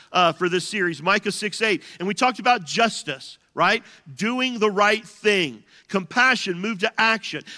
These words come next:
Micah six eight says this, "Know, O people, the Lord has told you what is good, and this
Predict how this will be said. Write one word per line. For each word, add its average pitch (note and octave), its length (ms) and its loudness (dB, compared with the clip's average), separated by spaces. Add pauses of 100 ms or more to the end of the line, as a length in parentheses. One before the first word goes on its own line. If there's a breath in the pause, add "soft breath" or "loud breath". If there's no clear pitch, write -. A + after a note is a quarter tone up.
Micah A#3+ 300 2
six B3+ 280 -6
eight G3+ 180 0
says G3 260 -2
this, D3+ 380 -4 (320 soft breath)
"Know, C4 320 6
O A3+ 160 2
people, A3+ 420 -2
the G3+ 140 0
Lord C4+ 320 4
has C#4 180 -4
told D4+ 460 2
you G#3+ 160 -4
what F#3+ 200 0
is D#3 180 -4
good, F#3 400 -2 (260 loud breath)
and F3 260 -2 (120)
this G3 360 0